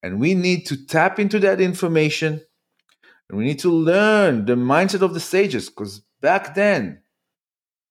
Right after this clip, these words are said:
those souls that lived a thousand years ago, even four, five hundred years ago, those souls were huge. As time went by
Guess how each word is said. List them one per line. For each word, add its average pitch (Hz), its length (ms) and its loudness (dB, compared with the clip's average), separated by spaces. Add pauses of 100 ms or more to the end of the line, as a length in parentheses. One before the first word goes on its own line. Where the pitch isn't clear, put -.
(580)
those 185 260 2
souls 170 720 -2
that 143 160 -2
lived 151 720 -2 (360)
a - 40 -8
thousand 160 480 2
years 156 160 0
ago, 127 200 2
even 170 220 0
four, 165 460 0
five 160 440 0
hundred 160 360 -6
years 160 280 -2
ago, 95 380 -4 (1600)
those 165 340 0
souls 165 460 2
were 139 160 2
huge. 143 840 0 (1300)
As 165 500 0
time 170 360 0
went 170 260 -2
by 170 560 2